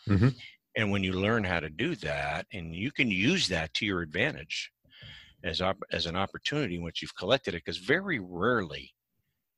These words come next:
Speaker 2: is the price you enter into when you sign the purchase and sale agreement or you open up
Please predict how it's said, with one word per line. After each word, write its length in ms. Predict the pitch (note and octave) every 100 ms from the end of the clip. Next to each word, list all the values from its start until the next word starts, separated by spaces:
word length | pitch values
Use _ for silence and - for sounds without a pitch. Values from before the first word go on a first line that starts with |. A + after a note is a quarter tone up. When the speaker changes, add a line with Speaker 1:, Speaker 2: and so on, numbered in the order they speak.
| _ _ -
Speaker 2:
is 160 | F#2 -
the 100 | -
price 460 | - - C3 A#2+ -
you 240 | G#2+ G#2 -
enter 500 | G#2+ A2+ - F2 - -
into 720 | F#2+ G2 - D2+ - - -
when 180 | - E2
you 120 | D#2
sign 500 | C#2+ - F2 F2+ F2+
the 80 | D#2
purchase 400 | - G#2+ E2+ -
and 100 | D2
sale 300 | - F#2+ F#2
agreement 600 | D#2 D#2+ D2 D2+ D#2+ F#2 _ _ -
or 80 | E2
you 120 | D2+
open 260 | F2 -
up 100 | D#2